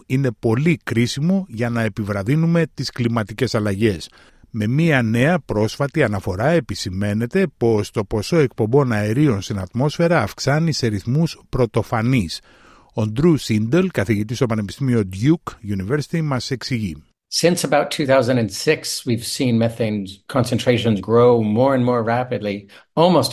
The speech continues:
Speaker 2: every year, with the recent growth rates being the most rapid in the whole observational record.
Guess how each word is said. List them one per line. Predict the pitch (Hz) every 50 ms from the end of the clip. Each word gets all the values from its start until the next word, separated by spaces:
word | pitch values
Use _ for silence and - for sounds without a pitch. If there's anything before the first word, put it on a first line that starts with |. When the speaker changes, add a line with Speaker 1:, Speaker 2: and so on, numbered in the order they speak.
| 143 131
Speaker 2:
every | 127 127 113 107 117 135
year, | 147 135 98 95 110 123 117
with | 113 113 117 -
the | 113 107 104 110
recent | 135 143 - - 120 101 - - -
growth | 107 107 104 - - - 104
rates | 98 95 92 - - -
being | 107 101 101 101
the | 98 101
most | 104 101 - - 117 101
rapid | 98 95 - 104 95 98
in | 95 92
the | 90 92
whole | 113 107 101 101 98
observational | 98 - - 98 95 90 90 92 - - 85 82
record. | 82 85 85 - - -